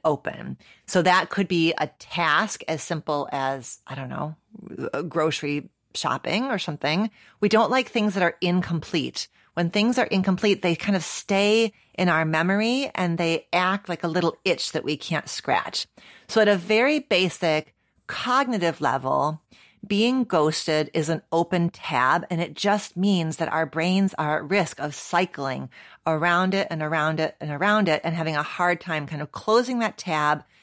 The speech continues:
and putting the experience in the past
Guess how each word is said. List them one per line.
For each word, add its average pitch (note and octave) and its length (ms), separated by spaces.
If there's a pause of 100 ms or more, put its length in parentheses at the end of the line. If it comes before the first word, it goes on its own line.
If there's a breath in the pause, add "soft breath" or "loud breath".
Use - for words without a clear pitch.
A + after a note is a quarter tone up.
(140)
and E3+ 220
putting A#3+ 400
the F3+ 80
experience D3 720 (320 soft breath)
in G#3 160
the G#3+ 100
past D3 640